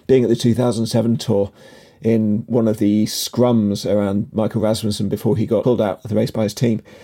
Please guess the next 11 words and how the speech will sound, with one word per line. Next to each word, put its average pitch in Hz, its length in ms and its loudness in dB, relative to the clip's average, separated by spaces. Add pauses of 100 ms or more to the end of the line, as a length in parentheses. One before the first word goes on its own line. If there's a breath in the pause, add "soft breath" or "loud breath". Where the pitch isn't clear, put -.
(140)
And 123 140 0
just 139 200 2
remember 127 260 4
thinking 117 600 0 (320)
it 160 120 2
was 139 380 0 (120)
kind 151 200 2
of, - 120 -8 (180)
from 151 200 0
a 131 40 4
journalistic 147 760 2